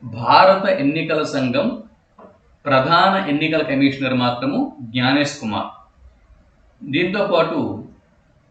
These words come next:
మరో ఇద్దరు ఎన్నికల కమిషనర్లు ఉంటారు, వారు వివేక్ జోషి మరియు సుఖ్బీర్ సింగ్ సంధు.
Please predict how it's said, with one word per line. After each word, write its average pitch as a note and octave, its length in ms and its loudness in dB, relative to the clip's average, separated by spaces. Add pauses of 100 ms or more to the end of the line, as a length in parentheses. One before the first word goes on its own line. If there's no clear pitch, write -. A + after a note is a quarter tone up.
(100)
మరో E3+ 340 2
ఇద్దరు D#3 680 -4
ఎన్నికల D#3+ 340 -2
కమిషనర్లు C#3 500 0
ఉంటారు, A#2 600 -4 (280)
వారు D3 280 4
వివేక్ C3 380 -2
జోషి D3 520 -4 (260)
మరియు - 420 0
సుఖ్బీర్ D3 460 -4
సింగ్ A3+ 300 -4 (140)
సంధు. - 580 -6